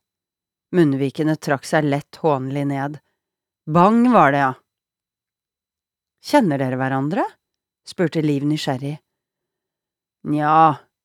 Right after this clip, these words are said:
Bjørn rullet opp ermene på den røde skjorta. Følte trang til å vise de sterke underarmene. "Vi, vi var, eh, naboer.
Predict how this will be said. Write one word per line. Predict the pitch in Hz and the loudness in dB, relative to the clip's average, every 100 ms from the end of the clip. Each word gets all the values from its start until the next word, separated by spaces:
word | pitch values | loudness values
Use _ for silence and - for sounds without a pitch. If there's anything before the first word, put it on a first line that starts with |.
| _ _ _ _ _ _ _ _ | _ _ _ _ _ _ _ _
Bjørn | 160 151 160 170 | -4 -2 2 2
rullet | 165 139 131 165 | 4 2 -2 -4
opp | 156 156 | -2 -2
ermene | 131 135 143 | -2 -4 -6
på | 160 | -4
den | 156 160 | -2 0
røde | 151 135 147 | 0 -2 -4
skjorta. | 175 160 - 151 175 _ _ _ _ _ _ _ _ _ _ _ | -6 -8 -8 -8 -8 _ _ _ _ _ _ _ _ _ _ _
Følte | - 156 175 | -4 -2 -2
trang | - 143 147 175 | 0 0 0 -2
til | - 165 | -2 -4
å | 156 | -2
vise | 151 127 - 147 | -4 -6 -6 -6
de | 156 | -4
sterke | - 151 - - 151 | -2 -2 -2 -2 -2
underarmene. | 135 127 131 135 147 180 185 _ _ _ _ _ _ _ _ _ _ _ _ _ _ - | -2 -4 -6 -4 -2 -2 -4 _ _ _ _ _ _ _ _ _ _ _ _ _ _ -4
"Vi, | 185 196 190 185 180 - _ _ _ _ _ - | 2 4 6 4 2 -4 _ _ _ _ _ -2
vi | 196 | 2
var, | 175 175 175 175 | 6 6 8 6
eh, | 175 175 175 175 165 _ _ _ _ - | 6 6 6 4 0 _ _ _ _ 0
naboer. | 208 214 147 131 185 214 | 6 6 6 4 2 0